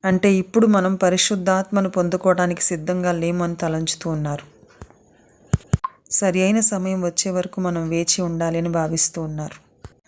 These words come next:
కానీ వారిలో ఎవరు కూడా ధైర్యం చేసి, "ప్రభువా, మీ ఆత్మను నాకు దయచేయండి" అని అడగలేకపోతూ ఉన్నారు. అయితే ఆ దూతలిద్దరూ వారికి ఆ ద్వారం తెరిచి పరిశుద్ధాత్మనివ్వాలని ఎంతో ఎదురు చూస్తూ ఉన్నారు.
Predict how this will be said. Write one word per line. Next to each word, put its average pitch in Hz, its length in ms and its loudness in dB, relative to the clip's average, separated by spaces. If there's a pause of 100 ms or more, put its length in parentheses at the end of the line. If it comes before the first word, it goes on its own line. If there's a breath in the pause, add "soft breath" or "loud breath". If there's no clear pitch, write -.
(260 soft breath)
కానీ 214 240 6
వారిలో 196 440 6
ఎవరు 196 360 4
కూడా 202 240 2
ధైర్యం 175 500 2
చేసి, 170 280 2
"ప్రభువా, 170 640 2
మీ 185 160 2
ఆత్మను 190 460 2
నాకు 180 240 2
దయచేయండి" 165 680 0
అని 165 100 -4
అడగలేకపోతూ 160 760 -2
ఉన్నారు. 151 460 -6 (880)
అయితే 190 260 4
ఆ 208 100 6
దూతలిద్దరూ 196 840 2 (440 loud breath)
వారికి 190 500 4
ఆ 175 60 4
ద్వారం 185 420 4
తెరిచి 180 340 0
పరిశుద్ధాత్మనివ్వాలని 180 1300 2
ఎంతో 170 300 2
ఎదురు 175 220 2
చూస్తూ 180 380 0
ఉన్నారు. 160 320 -4